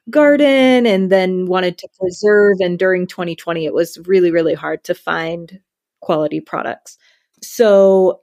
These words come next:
Pure, uh, Mason lids were at Smith and Edwards, and I ended up stocking up. I, I think I probably got twenty boxes.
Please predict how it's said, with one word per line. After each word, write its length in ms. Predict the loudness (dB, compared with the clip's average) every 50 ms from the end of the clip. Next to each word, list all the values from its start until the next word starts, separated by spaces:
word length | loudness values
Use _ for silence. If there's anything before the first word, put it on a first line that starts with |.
| _
Pure, 720 | -8 -2 0 2 2 2 2 2 2 2 2 2 0 -2 -4
uh, 300 | -4 -4 -4 -4 -4 -4
Mason 420 | -4 -2 -2 -4 -4 -4 -6 -4 0
lids 320 | 2 2 2 2 0 -2
were 200 | -4 -2 -2 -2
at 160 | -2 -4 -8
Smith 260 | -8 -6 -6 -6 -6 -6
and 100 | -6 -6
Edwards, 440 | -4 -2 0 2 2 2 0 -2 -6 -10
and 180 | -8 -8 -8 -6
I 340 | -4 -4 -2 0 2 2 2
ended 280 | 2 2 0 0 0 -2
up 160 | -4 -6 -8
stocking 540 | -10 -6 -2 -2 -2 -2 -2 -4 -4 -2 -2
up. 220 | -2 -4 -4 _ _ _ _ _ _ _ -10
I, 160 | -8 -8 -8 -8
I 60 | -8 -4
think 200 | -4 -2 0 0
I 80 | -2
probably 320 | -2 -4 -6 -6 -4 -2 -2
got 260 | -2 -4 -6 -8 -14
twenty 380 | -18 -12 -8 -6 -4 -2 -2
boxes. 800 | -2 -2 -4 -4 -6 -8 -10 -8 -2 0 0 2 0 0 -4 -8